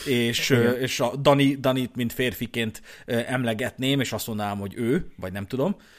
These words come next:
Speaker 1: Hiába kérném mondjuk azt, hogy őkként hivatkozzak rá,
Speaker 2: <laughs>
Speaker 1: és a Daninak al-, már abban a szent pillanatban ez egy sértődési alap lehetne, és, ö, mert hogy én ennyire nem tisztelem a Danit, mert hiába kérte, hogy Apache helikopternek hívjam,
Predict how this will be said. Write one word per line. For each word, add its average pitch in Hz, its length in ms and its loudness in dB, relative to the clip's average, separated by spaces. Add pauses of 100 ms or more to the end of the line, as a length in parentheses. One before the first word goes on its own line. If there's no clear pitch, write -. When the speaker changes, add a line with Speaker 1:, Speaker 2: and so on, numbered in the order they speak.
(300)
Speaker 1:
Hiába 127 400 2
kérném 127 380 4
mondjuk 120 240 2
azt, 135 160 0
hogy 107 220 -2
őkként 120 720 -2
hivatkozzak 127 640 -2
rá, 180 240 -2 (180)
Speaker 2:
<laughs> - 480 2
Speaker 1:
és - 100 -8
a 127 60 -8
Daninak 147 560 0
al-, 170 260 -2 (120)
már 143 260 0
abban 147 300 2
a 117 60 -2
szent 117 260 -4
pillanatban 139 500 -2
ez 127 120 -4
egy 127 140 -2
sértődési 107 800 -2
alap 101 360 -6
lehetne, 127 680 -6 (540)
és, 120 400 -2
ö, 117 340 2
mert 117 220 -4
hogy 135 100 -4
én 131 120 0
ennyire 127 280 0
nem 113 160 -2
tisztelem 101 440 -8
a 101 60 -6
Danit, 101 320 -8
mert 104 120 -14
hiába 107 380 2
kérte, 107 340 -6
hogy 107 120 -2
Apache 107 300 -6
helikopternek 98 640 -8
hívjam, 104 540 -4